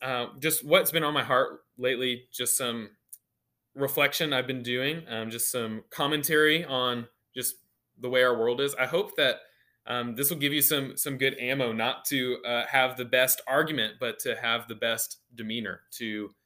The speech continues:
um, be countercultural in the way that you interact with people, even when you're talking about difficult issues. And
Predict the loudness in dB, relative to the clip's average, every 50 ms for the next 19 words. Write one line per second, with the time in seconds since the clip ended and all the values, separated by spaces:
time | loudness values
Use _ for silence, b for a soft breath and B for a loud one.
0 | _ _ _ _ -14 -10 -10 -10 -10 -6 -8 -8 -8 -6 -6 -4 -2 -2 -2 -4
1 | -4 -2 -4 -2 -2 -2 -2 -2 -2 -2 -2 -4 -4 0 2 2 2 2 2 0
2 | -4 -4 -4 -8 -6 -6 -6 -6 -6 -8 -4 -2 -2 -2 -2 -4 -6 -16 -18 -18
3 | -18 -16 -12 -6 -4 -2 -2 -2 -2 -4 -4 -4 -4 -4 -4 0 0 0 0 0
4 | 0 -2 -2 -2 B B B B B B B -2 -2 -2 2 0 2 2 4 4
5 | 4 6 6 6 6 4 2 0 0 -4